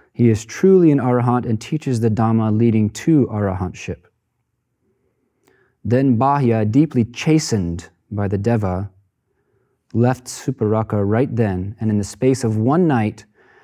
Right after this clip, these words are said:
went all the way to where the Blessed One was staying near Savatthi, Anathapindika's monastery.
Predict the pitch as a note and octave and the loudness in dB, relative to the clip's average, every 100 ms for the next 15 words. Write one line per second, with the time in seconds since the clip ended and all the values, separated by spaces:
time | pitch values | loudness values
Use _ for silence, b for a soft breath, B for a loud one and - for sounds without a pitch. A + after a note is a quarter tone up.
0 | b b G#2+ G#2+ B2+ C#3+ D3 B2+ B2 A#2+ | b b -4 -2 -2 0 2 2 2 2
1 | B2 B2 G#2+ A2 A2 G#2 G2+ A2+ A#2 A#2 | 0 -2 -2 0 0 0 0 0 0 0
2 | G#2+ G#2+ G#2+ - - E3 C3 G2+ G2+ G2+ | 0 0 -2 -6 -4 -2 0 -2 -2 -4
3 | - G2+ A2+ A#2 F#2+ F2 F#2 - _ _ | -6 -4 -2 -4 -6 -8 -10 -16 _ _
4 | - G2+ G2 G2 G2 G2+ G2 F#2 F#2 G2+ | -10 -8 -6 -8 -6 -4 -4 -4 -4 -4
5 | G2+ G2 - F2+ F#2+ | -4 -6 -8 -10 -10